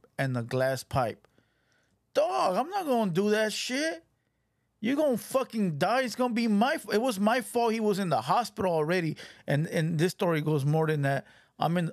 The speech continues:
I'm in the room chilling with my hyena, right, which is his daughter. And all of a sudden, I hear glass breaking. Uh, and it's my uncle and my homeboy fighting inside of the living room.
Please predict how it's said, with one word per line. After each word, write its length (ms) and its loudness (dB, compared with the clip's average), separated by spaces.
I'm 180 0
in 80 2
the 100 2
room 200 2
chilling 260 0
with 100 2
my 120 2
hyena, 400 0
right, 180 0
which 160 -2
is 100 -6
his 140 -2
daughter. 460 0
And 140 0
all 180 2
of 60 0
a 80 2
sudden, 340 -2
I 160 0
hear 380 0
glass 460 0
breaking. 500 -4
Uh, 340 0
and 180 0
it's 160 -2
my 240 -2
uncle 380 0
and 140 0
my 160 2
homeboy 480 2
fighting 600 -2
inside 460 0
of 100 0
the 120 -2
living 360 2
room. 240 0